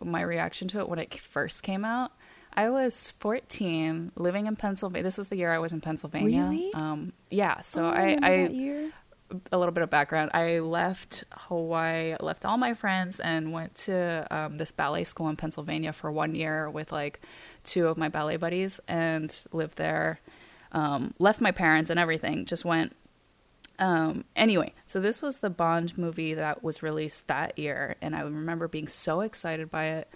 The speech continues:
Speaker 1: The Madonna
Speaker 2: Mm.
Speaker 1: song was playing on the radio all the
Speaker 2: Oh,
Speaker 1: time.
Speaker 2: it was huge.
Speaker 1: <laughs> It was huge, and I was like, "This is so, like, techno-y. How are they gonna stick it into the Bond s-, movies?" I
Speaker 2: Yeah.
Speaker 1: remember thinking it was a weird choice.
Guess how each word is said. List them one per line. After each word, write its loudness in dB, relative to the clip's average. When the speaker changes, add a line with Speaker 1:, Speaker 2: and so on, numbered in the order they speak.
Speaker 1:
The 0
Madonna 2
Speaker 2:
Mm. 0
Speaker 1:
song 2
was -6
playing 0
on 0
the -2
radio 4
all 4
the 4
Speaker 2:
Oh, 4
Speaker 1:
time. 6
Speaker 2:
it 8
was 6
huge. 4
Speaker 1:
<laughs> -20
It 12
was 6
huge, 4
and 0
I 2
was -2
like, 0
"This -2
is -4
so, 0
like, -2
techno-y. 0
How 2
are 0
they 0
gonna -2
stick -2
it -2
into -4
the -2
Bond 2
s-, -2
movies?" -4
I 0
Speaker 2:
Yeah. 6
Speaker 1:
remember 4
thinking -2
it -4
was -2
a -2
weird -2
choice. -2